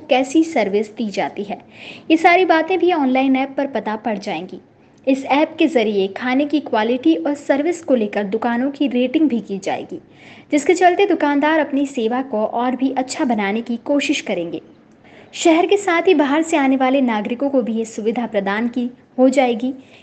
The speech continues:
कि उन्हें कौन सी दुकान से कौन सी खास चीज़ मंगानी चाहिए।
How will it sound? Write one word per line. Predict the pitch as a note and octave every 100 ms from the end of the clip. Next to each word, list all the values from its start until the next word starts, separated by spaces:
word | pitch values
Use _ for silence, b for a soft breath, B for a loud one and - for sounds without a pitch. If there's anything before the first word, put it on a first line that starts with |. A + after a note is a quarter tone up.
| B
कि | F4
उन्हें | F4 E4 G4
कौन | D#4+ D4+
सी | D#4
दुकान | E4+ E4 D4 E4
से | E4 F4+
कौन | - C4
सी | C#4+ F4
खास | E4 A#3 C4 C4+
चीज़ | - B3+ A#3
मंगानी | G#3 G3 G#3+ C#4+
चाहिए। | C#4+ A#3 G3 F#3+